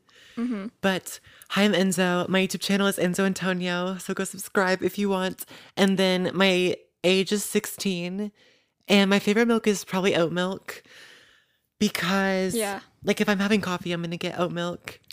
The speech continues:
Speaker 1: Oat milk is good.
Speaker 2: Honestly, like, the idea of just whole milk kinda grosses me out, unless it's, like, ice cream or something.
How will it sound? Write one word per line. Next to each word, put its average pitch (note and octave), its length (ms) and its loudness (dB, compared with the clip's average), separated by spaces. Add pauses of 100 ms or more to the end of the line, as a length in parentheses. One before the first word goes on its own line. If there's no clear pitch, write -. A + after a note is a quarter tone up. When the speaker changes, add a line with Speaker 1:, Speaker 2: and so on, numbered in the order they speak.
Speaker 1:
Oat G3+ 100 -6
milk C#4+ 220 -4
is D#4 140 -2
good. G3+ 340 -4
Speaker 2:
Honestly, G#3 420 2
like, G#3 120 -2
the G#3+ 100 2
idea G3 400 0
of G#3 80 -8
just - 260 -6
whole F#3 320 -4
milk F3 540 -8 (560)
kinda F3+ 200 -2
grosses F#3 380 -2
me F#3 140 -2
out, F3+ 260 -4
unless F#3 260 0
it's, G3+ 160 -4
like, G#3+ 160 2
ice F3 220 0
cream F3+ 220 -2
or F#3 40 -2
something. F3+ 520 -6